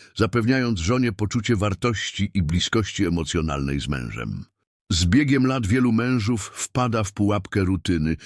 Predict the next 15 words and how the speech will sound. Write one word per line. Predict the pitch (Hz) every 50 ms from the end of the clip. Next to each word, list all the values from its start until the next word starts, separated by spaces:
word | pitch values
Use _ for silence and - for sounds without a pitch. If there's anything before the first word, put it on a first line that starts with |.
| - - -
i | - 110 101
przestaje | - - 127 104 - - 131 127 131 127 113
okazywać | 104 110 92 117 101 87 92 110 90 101 92 82
żonom | 76 80 98 101 101 95 92 90 85
wdzięczność, | 73 76 73 107 113 101 90 - - - 69 62 58 - - - - - - - - - - -
wierząc, | - 78 95 110 110 101 80 98 101 101 104 101 82 - - - - - - - - -
że | 85 80 98 107 107 - -
zobowiązanie | 87 98 113 101 98 110 95 107 107 104 85 110 120 131 123 113 101
zawarte | 92 104 85 98 107 98 92 - 101
w | 82
małżeństwie | 80 92 85 87 78 78 104 104 104 101 - - - 107 104 95 - - - -
jest | - 98 104 92 - 85
wystarczającym | 78 71 117 127 - - - 113 98 87 - - 104 104 110 117 120 104 - - 110 101
dowodem | 87 76 95 87 90 92 78 85 82 80 76 76
miłości. | 82 85 85 78 67 64 - - - - - 60 -